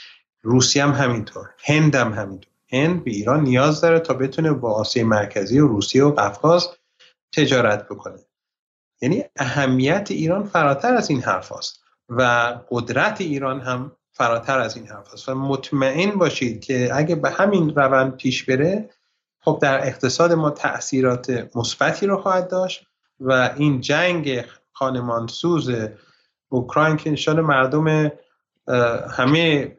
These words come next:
مردم از جنگ خلاصی پیدا بکنن در همه جای جهان، ولی اگر این جنگ خانمانسوز ادامه پیدا بکنه، شرایط اروپا و آمریکا دشوارتر می‌شه. و من یه نکته هم اینجا فقط اضافه بکنم بعد شما سوال آخر رو بفرمایید،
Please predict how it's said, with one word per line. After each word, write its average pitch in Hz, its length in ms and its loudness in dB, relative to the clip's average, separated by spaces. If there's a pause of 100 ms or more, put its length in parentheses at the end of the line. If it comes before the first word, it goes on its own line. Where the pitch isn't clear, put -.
(100)
مردم 117 680 -2 (100)
از 117 300 -4 (300)
جنگ 113 480 -2 (260)
خلاصی 117 520 -2
پیدا 107 300 -6
بکنن 104 340 -8
در 104 220 -6
همه 120 240 2
جای 120 200 2
جهان، 123 540 -2 (380)
ولی 147 260 4
اگر 147 280 2
این 151 180 4
جنگ 139 340 0
خانمانسوز 135 880 -2
ادامه 131 360 0
پیدا 123 220 0
بکنه، 165 200 -2
شرایط 147 400 2
اروپا 147 540 2
و 147 80 0
آمریکا 131 680 2 (180)
دشوارتر 127 640 2
می‌شه. 123 260 0
و 151 100 0
من 240 380 2
یه 240 180 2
نکته 240 460 2
هم 233 120 0
اینجا 214 240 2
فقط 180 280 2
اضافه 160 380 4
بکنم 214 300 2
بعد 180 200 4
شما 160 180 0
سوال 139 240 0
آخر 131 300 0
رو 123 220 0 (340)
بفرمایید، 127 680 0